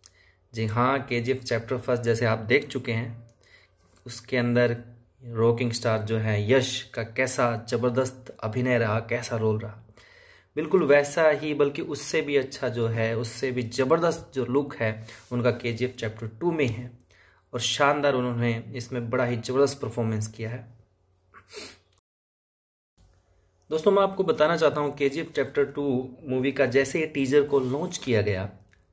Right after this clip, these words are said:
तकरीबन एक ही दिन के अंदर उस मूवी ने, के टीजर ने एक सौ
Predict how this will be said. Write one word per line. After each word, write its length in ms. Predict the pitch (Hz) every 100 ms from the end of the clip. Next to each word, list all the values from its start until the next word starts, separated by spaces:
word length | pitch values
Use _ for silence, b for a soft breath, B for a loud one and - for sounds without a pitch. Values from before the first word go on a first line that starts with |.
| _ _ _ _ _ _
तकरीबन 360 | 156 190 202 202 165
एक 300 | 185 220 226
ही 240 | - 208 208
दिन 360 | - 202 208
के 160 | 190 160
अंदर 420 | 135 127 120 127
उस 320 | 131 139 - -
मूवी 340 | 131 135 139
ने, 440 | 127 120 110 110 113 B B B B _ -
के 100 | 131
टीजर 420 | 143 151 165 165
ने 140 | 160 139 147 -
एक 140 | 135 -
सौ 240 | - 147